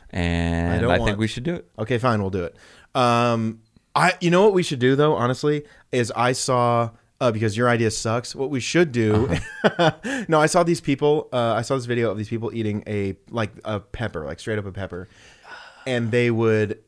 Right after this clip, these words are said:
Speaker 2: someone would say, Okay, um, spell words.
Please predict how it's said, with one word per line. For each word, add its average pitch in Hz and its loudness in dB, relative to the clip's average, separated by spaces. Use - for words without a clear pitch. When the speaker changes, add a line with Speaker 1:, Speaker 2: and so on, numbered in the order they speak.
Speaker 2:
someone 131 -2
would 113 -4
say, 117 0
Okay, 113 0
um, 104 -4
spell 110 -2
words. 98 -6